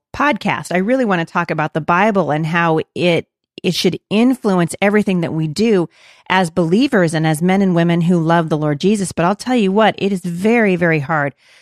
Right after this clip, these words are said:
to watch what is happening to Brett Kavanaugh up on Capitol Hill.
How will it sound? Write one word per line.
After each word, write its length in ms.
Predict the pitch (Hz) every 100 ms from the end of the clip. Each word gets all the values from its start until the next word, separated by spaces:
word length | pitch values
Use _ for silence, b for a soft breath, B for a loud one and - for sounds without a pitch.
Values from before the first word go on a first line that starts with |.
| b
to 140 | - 180
watch 460 | 165 180 170 - -
what 220 | 175 160
is 120 | 151
happening 540 | - 185 - 160 147 143
to 180 | 165
Brett 220 | 156 165 -
Kavanaugh 400 | 175 165 160 -
up 220 | 165 -
on 160 | 165 151
Capitol 400 | - 147 143 143
Hill. 260 | 156 -